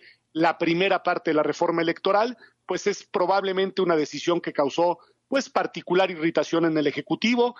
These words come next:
pero no es la primera vez que se emite una suspensión en un caso de una acción de inconstitucionalidad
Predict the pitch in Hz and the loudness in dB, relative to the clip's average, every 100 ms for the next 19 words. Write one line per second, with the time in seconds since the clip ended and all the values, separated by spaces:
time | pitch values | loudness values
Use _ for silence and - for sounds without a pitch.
0 | - - - 196 180 170 190 226 185 - | -20 -16 -6 -2 0 0 0 0 0 -2
1 | 156 156 175 165 170 170 - - 143 160 | 0 2 4 2 2 -2 -4 -2 0 0
2 | 156 151 - 127 147 131 156 165 165 _ | 2 0 0 -4 -4 -2 0 0 -2 _
3 | _ _ 151 156 160 - 165 - 147 156 | _ _ -2 -2 -2 0 -2 0 0 0
4 | 147 160 151 135 143 135 151 160 165 175 | 0 0 0 0 -2 -2 -2 -2 0 2
5 | 185 202 240 285 | 0 0 0 0